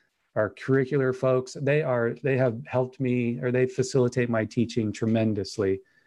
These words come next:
So I definitely appreciate all of them, uh, at the school as well. And then, of course, uh, the students. And so those students who do speak up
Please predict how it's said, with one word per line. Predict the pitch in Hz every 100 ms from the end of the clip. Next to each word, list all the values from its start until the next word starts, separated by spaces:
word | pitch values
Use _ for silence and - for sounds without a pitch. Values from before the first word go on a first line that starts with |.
| _
So | - 117
I | 110 104 110
definitely | 127 123 127 110
appreciate | 101 120 104 113 107 113
all | 120 113
of | 113 104
them, | 113 110 113 110 _ - _ _ _ -
uh, | 117 113 101 - 151
at | 117
the | 117
school | 120 - 123
as | 117 107
well. | 107 110
And | 139
then, | 208
of | 165 -
course, | 123 117 -
uh, | 196 170 147 -
the | 151
students. | - 110 95 107 - _ _ _ -
And | 135
so | 156
those | 151 165
students | - 131 120 117
who | 123
do | 117 131 127 120
speak | 117 - 143 127
up | 123 120